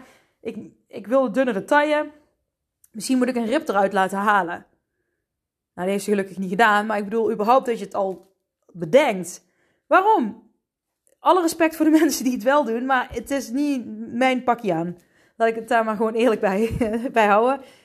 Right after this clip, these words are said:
Ik vind dat je gewoon, eh, van jezelf mag houden zoals je bent. En als jij niet lekker in je vel zit, dan kun je daar iets aan doen. Je kunt aan de slag met je mindset, want je mind, je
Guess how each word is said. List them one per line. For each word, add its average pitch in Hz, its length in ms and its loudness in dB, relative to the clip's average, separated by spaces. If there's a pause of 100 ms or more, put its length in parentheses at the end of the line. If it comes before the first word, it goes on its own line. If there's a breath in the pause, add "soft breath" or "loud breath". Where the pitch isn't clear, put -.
(100)
Ik 285 180 -6
vind 285 180 -2
dat 247 140 -4
je 233 80 -6
gewoon, 214 340 0 (600 loud breath)
eh, 190 180 -6
van 202 140 -2
jezelf 240 260 4
mag 208 120 -4
houden 254 260 4
zoals 214 200 -4
je 185 80 -10
bent. 285 500 0 (280)
En 202 480 -6 (1500 soft breath)
als 247 140 -2
jij 240 120 4
niet 277 160 4
lekker 294 220 0
in 220 80 -2
je 208 100 -2
vel 226 260 2
zit, 277 420 -4
dan 208 240 -6
kun 277 160 -2
je 277 80 -2
daar 220 180 -2
iets 220 160 -8
aan 214 140 -2
doen. 175 460 -2 (640)
Je 196 120 -12
kunt 302 220 0
aan 214 120 0
de 208 60 -4
slag 262 300 0
met 226 180 -4
je 226 60 -4
mindset, 220 580 0
want 196 200 -6
je - 240 -6
mind, 226 640 -4 (140)
je 180 260 -4